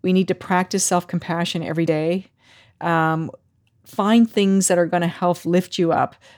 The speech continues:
Music is a beautiful thing, and you see all these different concerts that are coming online. Um, fi-, focus in on things that are more hopeful. So finding ted Talks, for example, that talk about how to build resiliency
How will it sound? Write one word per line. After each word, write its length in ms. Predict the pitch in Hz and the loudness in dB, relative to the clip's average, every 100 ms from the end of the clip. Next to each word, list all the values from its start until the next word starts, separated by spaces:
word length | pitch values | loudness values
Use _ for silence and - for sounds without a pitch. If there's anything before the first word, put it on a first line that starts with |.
| _ | _
Music 560 | 175 175 208 208 185 - | 0 2 4 4 0 -2
is 180 | 175 170 | -2 -2
a 60 | |
beautiful 420 | 160 165 165 - | 0 0 0 -2
thing, 340 | 160 165 147 147 | -6 -6 -4 -2
and 100 | 160 | -2
you 100 | 175 | 0
see 200 | - 208 | 0 2
all 140 | 180 | 2
these 180 | 180 170 | 2 -2
different 280 | 170 160 160 | -4 -6 -10
concerts 440 | - 160 156 156 | -6 -4 -4 -6
that 100 | 156 | -8
are 60 | 165 | -10
coming 300 | - 160 156 | -6 -6 -6
online. 540 | 156 151 151 147 143 - - - - - | -6 -6 -8 -8 -10 -14 -20 -20 -20 -6
Um, 360 | 165 156 156 147 _ - | -2 0 -2 -6 _ -20
fi-, 440 | 190 - 220 214 - 151 151 180 | -18 -4 0 0 -2 -10 -12 -2
focus 400 | 226 254 269 262 | 2 4 2 0
in 200 | 190 196 | 0 0
on 280 | 196 175 170 | 0 0 0
things 440 | - 180 170 170 | -2 0 0 0
that 120 | 170 | 0
are 60 | 165 | 0
more 240 | 156 156 | 0 -2
hopeful. 680 | 151 - 170 - - 160 175 - - - - | -4 -2 -2 -2 -6 -6 -6 -14 -20 -20 -6
So 200 | - 185 | -2 -2
finding 680 | - 202 208 214 185 170 | -2 -2 0 2 0 -2
ted 280 | - 165 160 | -2 -4 -4
Talks, 320 | - 147 135 | -4 -6 -6
for 120 | - | -10
example, 600 | 156 156 147 139 143 131 - - _ | -8 -4 -4 -4 -4 -6 -10 -20 _
that 180 | - 170 | -2 -2
talk 320 | - 190 196 | 0 0 0
about 220 | 196 175 160 | 0 0 0
how 240 | - 170 | -2 0
to 80 | 170 | 0
build 320 | 170 165 156 | 0 0 0
resiliency 840 | 160 135 151 147 151 147 - - | -2 -2 -4 -4 -4 -6 -8 -10